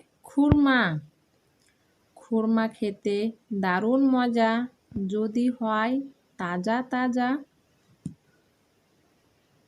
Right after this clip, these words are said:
গয়ে গৌরব, গৌরব করা তারে সাজে, আল্লাহর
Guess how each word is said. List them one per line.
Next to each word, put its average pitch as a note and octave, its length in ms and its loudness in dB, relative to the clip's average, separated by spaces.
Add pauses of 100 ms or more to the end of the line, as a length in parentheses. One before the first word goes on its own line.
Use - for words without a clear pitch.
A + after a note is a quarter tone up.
(1500)
গয়ে G#3+ 580 0 (580)
গৌরব, A#3+ 720 4 (840)
গৌরব A3+ 540 0 (160)
করা A#3 300 4 (500)
তারে A3 280 2 (120)
সাজে, A#3 440 2 (540)
আল্লাহর G#3 420 -2